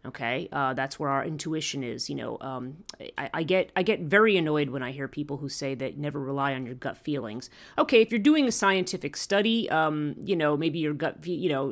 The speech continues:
maybe your gut feelings aren't gonna fly as much as, you know, the results of your, um, you know, d-,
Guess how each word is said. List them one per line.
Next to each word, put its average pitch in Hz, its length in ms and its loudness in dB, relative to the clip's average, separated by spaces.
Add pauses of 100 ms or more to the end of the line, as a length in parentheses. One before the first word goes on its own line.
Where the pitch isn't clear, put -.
(140)
maybe 180 220 4
your 170 80 2
gut 160 180 -2
feelings 170 400 0
aren't 151 220 0
gonna 139 140 -4
fly 143 360 2
as 139 160 -2
much 135 240 -4
as, 127 260 -6
you 135 80 -6
know, 123 140 -4
the 120 100 -6
results 131 380 -6
of 131 100 -8
your, 123 380 -8
um, 117 420 -10 (800)
you 135 100 -8
know, - 160 -8 (380)
d-, - 120 -12